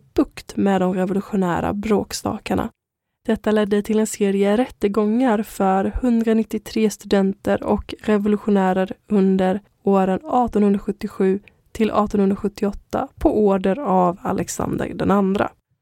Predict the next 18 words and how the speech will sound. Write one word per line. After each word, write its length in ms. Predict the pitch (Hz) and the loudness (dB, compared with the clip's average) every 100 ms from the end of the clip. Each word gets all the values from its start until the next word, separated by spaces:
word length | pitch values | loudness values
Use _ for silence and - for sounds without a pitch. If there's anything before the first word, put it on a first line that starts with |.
| _ | _
Det 120 | - 240 | -2 2
var 100 | 233 | 2
den 100 | 220 | 0
största 640 | - - 294 - 208 196 | -4 -4 -2 -2 0 0
rättegången 720 | 220 - - 202 190 190 190 | -2 -10 -6 0 2 2 0
under 520 | - 190 180 185 190 | 2 2 2 0 -4
tsarryssland. 880 | - 202 190 170 220 - - - - - _ _ _ _ - | -2 0 0 2 -2 -4 -8 -10 -12 -16 _ _ _ _ -10
Två 240 | - 233 | 0 2
personer 560 | 254 240 190 185 233 254 | 2 2 2 4 2 2
som 180 | 214 | 2
blev 140 | 202 190 | 4 2
frikända 840 | - 233 220 202 196 196 202 233 285 _ _ _ _ _ | 0 0 0 0 -2 -2 0 0 -2 _ _ _ _ _
hette 580 | - 220 - - 196 190 - - | -2 -2 -2 0 2 2 -4 -12
Sofia 640 | - 208 240 226 220 233 | -6 -2 2 4 4 2
Perovskaja 880 | - 208 214 220 - 214 202 208 226 _ _ | 0 2 2 0 -4 0 2 2 0 _ _
och 280 | - 196 - - | -4 -4 -4 -2
Alexander 800 | 196 196 - 180 180 185 180 254 | 0 0 0 -2 0 -2 -4 -6
Chilyabov. 600 | - 240 220 170 196 180 | -2 2 2 2 0 -6